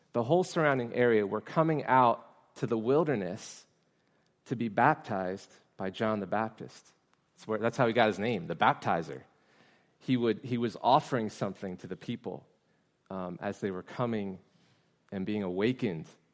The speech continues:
to this coming Messiah. So the, the Levites, who were the priestly,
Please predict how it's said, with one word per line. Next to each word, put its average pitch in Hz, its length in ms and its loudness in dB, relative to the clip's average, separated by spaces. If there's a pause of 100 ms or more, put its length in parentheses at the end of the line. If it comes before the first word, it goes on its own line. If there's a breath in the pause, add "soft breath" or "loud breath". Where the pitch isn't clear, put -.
(300)
to 92 640 -8
this 104 180 -16
coming 101 320 -8
Messiah. 87 440 -2 (2250 soft breath)
So 117 360 2
the, 101 320 -2
the 101 120 -2
Levites, 139 760 4
who 117 160 -4
were 104 300 0
the 95 80 -6
priestly, 123 920 -4